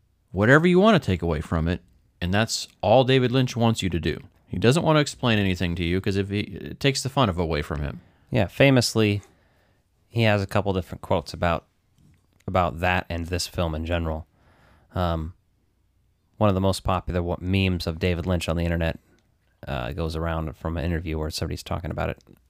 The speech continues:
Speaker 2: and, uh, he s-, he says, you know, "Believe it or not, Eraserhead is my most spiritual film."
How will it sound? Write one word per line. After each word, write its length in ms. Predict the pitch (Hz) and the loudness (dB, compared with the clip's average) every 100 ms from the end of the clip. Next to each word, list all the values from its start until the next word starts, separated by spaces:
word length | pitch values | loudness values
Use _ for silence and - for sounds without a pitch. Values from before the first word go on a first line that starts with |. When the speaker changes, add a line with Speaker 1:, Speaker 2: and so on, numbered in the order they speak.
| _ - | _ -8
Speaker 2:
and, 220 | 78 71 | -6 -6
uh, 160 | 73 | -6
he 140 | 73 - | -8 -10
s-, 260 | - - 101 | -10 -10 -6
he 80 | 104 | -4
says, 280 | - 92 113 | 0 0 0
you 60 | |
know, 120 | 98 | 0
"Believe 280 | 87 127 143 | 2 2 2
it 40 | 110 | 2
or 60 | |
not, 300 | 127 139 - _ _ - _ _ - _ - | 2 2 -2 _ _ -20 _ _ -20 _ 0
Eraserhead 600 | 107 147 143 127 135 131 | 4 4 4 4 4 4
is 100 | 104 | 4
my 160 | 110 | 4
most 260 | 120 131 - | 4 4 0
spiritual 600 | - 135 131 - 120 101 | 0 4 6 6 4 6
film." 460 | - 131 98 85 | 8 8 8 2